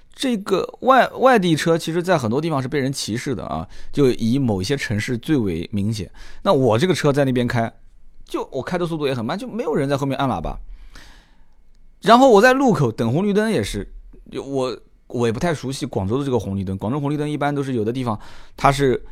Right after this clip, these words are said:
开始闪，它会闪九下，好像有的地方是八秒到九秒。但是像南京这种地方，就是如果一闪，那基本上三秒钟就停了。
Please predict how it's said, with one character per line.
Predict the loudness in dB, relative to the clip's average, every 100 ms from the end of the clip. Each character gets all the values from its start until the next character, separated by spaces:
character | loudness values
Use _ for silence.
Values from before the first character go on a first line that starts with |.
| -14 -2
开 | 2
始 | 2 0
闪， | 0 -4 -2
它 | -2
会 | 2 0 -2 -16 _ -10
闪 | -2 0 0
九 | -2 -2
下， | 0 0 0
好 | -6
像 | -6 -4
有 | -6
的 | -6
地 | -6
方 | -6
是 | -6 0
八 | 2
秒 | 2 0
到 | -2
九 | -2 -2
秒。 | -2 -4 -8 -20 -12 2
但 | 4
是 | 4 0 -2
像 | 0
南 | 2 2
京 | 0
这 | 0
种 | -2
地 | -2
方， | -2 -2
就 | -4
是 | -2
如 | 0
果 | 2
一 | 2
闪， | 0 -4 -6
那 | -10
基 | -8
本 | -6
上 | -6
三 | -4
秒 | -4 -4
钟 | -4
就 | -4
停 | -6 -6
了。 | -6